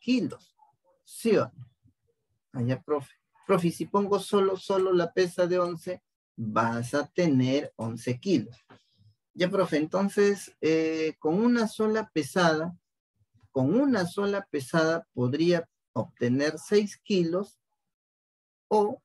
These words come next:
podría obtener once kilos. Con una sola pesada. Ya, ya. Pero, jóvenes, también, ¿qué pasaría si ya no pones la, una pesa, una pesa? ¿Qué pasaría si pones las dos pesas?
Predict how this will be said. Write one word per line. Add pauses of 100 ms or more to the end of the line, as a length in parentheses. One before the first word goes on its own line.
(340)
podría
obtener
once
kilos.
Con
una
sola
pesada. (1120)
Ya,
ya. (120)
Pero,
jóvenes,
también, (280)
¿qué
pasaría
si
ya
no
pones
la,
una
pesa, (100)
una
pesa?
¿Qué
pasaría
si
pones
las
dos
pesas?